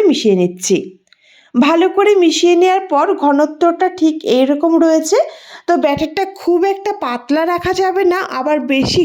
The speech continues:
ঘনও করা যাবে না। সকালবেলা ব্রেকফাস্টে আমরা রুটি পরোটা খেতে খেতে মনে হয় অন্য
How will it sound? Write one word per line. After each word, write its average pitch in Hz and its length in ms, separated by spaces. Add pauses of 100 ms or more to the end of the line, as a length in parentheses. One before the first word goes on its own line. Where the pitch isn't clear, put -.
(160)
ঘনও 240 320 (140)
করা 226 220
যাবে 214 300
না। 233 120 (480)
সকালবেলা 349 720 (340)
ব্রেকফাস্টে 302 720 (140)
আমরা 311 200 (120)
রুটি 311 260
পরোটা 359 480
খেতে 330 240
খেতে 359 340 (480)
মনে 320 260
হয় 370 220
অন্য 302 180